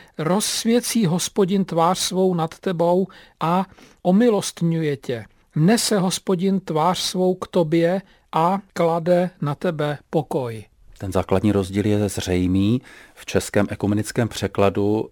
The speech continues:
Speaker 2: je to ať Hospodin dělá, je to přací věta.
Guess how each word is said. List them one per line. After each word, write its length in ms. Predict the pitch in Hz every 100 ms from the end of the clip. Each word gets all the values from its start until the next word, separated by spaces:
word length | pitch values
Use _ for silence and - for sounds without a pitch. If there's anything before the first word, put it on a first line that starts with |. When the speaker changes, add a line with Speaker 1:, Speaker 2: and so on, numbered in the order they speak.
| -
Speaker 2:
je 180 | 90 78
to 140 | 87 -
ať 220 | - 95 - - - _ _
Hospodin 580 | 87 - - 98 101 92
dělá, 220 | 87 76
je 60 | 78
to 80 |
přací 400 | - - 90 98
věta. 340 | 82 76 -